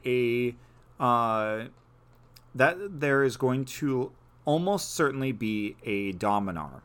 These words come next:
who was exalted and was put into a Supreme Guardian. They will use an Ancestral Guardian,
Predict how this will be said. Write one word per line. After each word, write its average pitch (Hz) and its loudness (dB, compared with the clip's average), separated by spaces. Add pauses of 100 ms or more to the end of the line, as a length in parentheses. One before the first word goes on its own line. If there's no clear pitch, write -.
(340)
who 110 2
was 92 0
exalted 92 -6 (280)
and 101 -4
was 98 -4
put 92 -8
into 92 -6
a 101 -2
Supreme 113 -4
Guardian. 82 -6 (380)
They 147 6
will 160 8
use 202 -2
an 202 0
Ancestral 165 -4
Guardian, 139 2